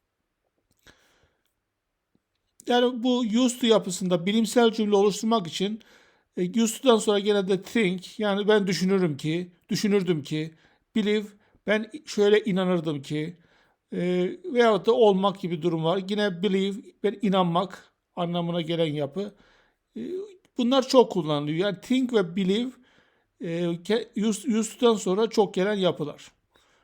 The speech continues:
Birinci cümleden başlayalım. People used to think that, ne diyor? People, insanlar used to think. İnsanlar düşünüyordu ki, düşünürdü eskiden.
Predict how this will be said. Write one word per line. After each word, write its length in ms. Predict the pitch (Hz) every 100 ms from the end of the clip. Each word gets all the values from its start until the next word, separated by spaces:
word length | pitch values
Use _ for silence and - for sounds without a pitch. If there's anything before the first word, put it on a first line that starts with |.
| _ _ -
Birinci 280 | 262 226
cümleden 420 | 202 226 202 226 202
başlayalım. 540 | 196 - 175 143 - _ _ _ _ _ _ _ _ _
People 480 | 247 269 254 226 233
used 180 | 247 -
to 100 | 214
think 380 | - 269 233
that, 420 | 185 175 175 - - _ _ _ _ _ _ _ _ _
ne 240 | 254 240 190
diyor? 280 | 190 214 214 _
People, 500 | - 226 - 143 -
insanlar 840 | 220 214 220 220 214 262 269 208
used 140 | 226 -
to 120 | 214
think. 260 | - 147 - - _ _ _ _
İnsanlar 720 | 233 240 - 208 240 262 262
düşünüyordu 640 | 247 185 214 208 185 143 -
ki, 200 | 156 160
düşünürdü 440 | 175 214 220 151
eskiden. 640 | - 196 - 196 160 143